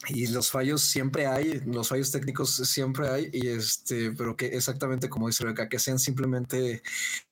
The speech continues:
algo que puedas quitarte con un pequeño movimiento de hombros y ya, no, no, no pasa nada. Aquí, aquí estaremos apoyándote y con mucho gusto volveremos al programa en algún otro momento.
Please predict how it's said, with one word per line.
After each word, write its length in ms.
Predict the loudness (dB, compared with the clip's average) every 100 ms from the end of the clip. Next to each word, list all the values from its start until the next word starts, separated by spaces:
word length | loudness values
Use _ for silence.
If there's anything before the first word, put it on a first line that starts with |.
| -8 -4 -4 -4 -2
algo 240 | 0 0
que 100 | 0
puedas 640 | 0 2 2 2 2 0
quitarte 400 | -2 -2 -2 -2
con 180 | -4 -2
un 180 | 0 -2
pequeño 400 | -2 -4 -2 0
movimiento 440 | 0 0 0 0 0
de 100 | 0
hombros 580 | 0 0 0 0 -2 -4
y 160 | -2
ya, 160 | -2 -4 -8 -8
no, 160 | -4 -2
no, 160 | -2 -2
no 160 | -2
pasa 260 | 0 0 2
nada. 240 | 2 0 0 0
Aquí, 260 | 2 2 2
aquí 200 | 0 0
estaremos 480 | 0 2 0 0 0
apoyándote 680 | -4 -2 -2 0 -2 0 2
y 160 | 2 0
con 200 | 0 0
mucho 240 | 0 0
gusto 280 | 0 0 0
volveremos 480 | 0 2 0 0 0
al 80 | -2
programa 320 | -4 -2 0
en 80 | -2
algún 200 | -2 -2
otro 220 | -4 -2
momento. 320 | -4 -4 -8